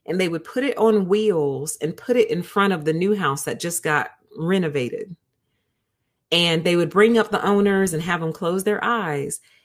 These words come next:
And when they opened their eyes, they would roll back the picture of the old house and reveal the new one. Do you guys remember that show?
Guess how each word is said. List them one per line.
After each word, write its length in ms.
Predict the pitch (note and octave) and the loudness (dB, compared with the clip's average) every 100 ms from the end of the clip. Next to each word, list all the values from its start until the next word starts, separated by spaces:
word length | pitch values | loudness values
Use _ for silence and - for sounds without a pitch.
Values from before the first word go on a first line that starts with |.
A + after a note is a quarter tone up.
| _ | _
And 160 | E3+ D#3+ | -2 0
when 120 | E3+ | 2
they 120 | E3 | 0
opened 300 | - F#3+ A3 G3+ | 0 2 2 2
their 140 | - | 4
eyes, 340 | G#3+ A3 G3 | 4 4 2
they 120 | F3 D#3+ | 0 0
would 120 | D3+ | 0
roll 380 | C#3+ F3+ F#3+ F#3+ | 0 2 2 2
back 460 | F#3 F#3+ - - - _ _ _ _ _ | 2 0 0 -8 -20 _ _ _ _ _
the 80 | D3+ | -4
picture 460 | - C#4+ - - D#3+ | -2 -6 -4 -2 -2
of 180 | C#3+ | -2
the 120 | C#3+ - | -4 0
old 340 | G3 A3+ A3 | 6 6 6
house 580 | F3 C#3 - D#3 - - _ _ _ | -2 -6 -8 -4 -4 -4 _ _ _
and 180 | F3 E3 | -2 2
reveal 460 | D3+ D3 F#3+ G3+ F#3+ | 2 2 2 2 2
the 120 | F#3 | 0
new 180 | F#3+ G#3+ | 2 2
one. 260 | G#3+ A3 | 2 2
Do 60 | F#3+ | -2
you 80 | F#3+ | 0
guys 300 | G3 G3 F#3 | 0 0 -2
remember 240 | F#3 F#3+ | -4 -4
that 180 | G3 - | -6 -6
show? 380 | - A3 A#3 | -6 -6 -6